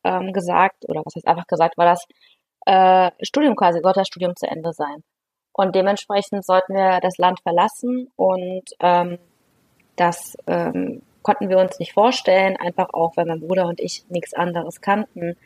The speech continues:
ähm, uns Deutsche, deutsch gefühlt haben, gesagt haben, Aachen ist unsere Heimat. Und das war zum ersten Mal tatsächlich, ähm, dass mir bewusst geworden ist, dass diese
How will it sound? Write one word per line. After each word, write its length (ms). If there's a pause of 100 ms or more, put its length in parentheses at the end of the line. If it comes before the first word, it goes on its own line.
(480)
ähm, 240
uns 280
Deutsche, 480 (180)
deutsch 260
gefühlt 440
haben, 240
gesagt 340
haben, 240
Aachen 540 (160)
ist 120
unsere 360
Heimat. 320 (720)
Und 400
das 120
war 120
zum 140
ersten 340
Mal 180
tatsächlich, 840
ähm, 420 (520)
dass 220
mir 120
bewusst 360
geworden 360
ist, 220
dass 80
diese 420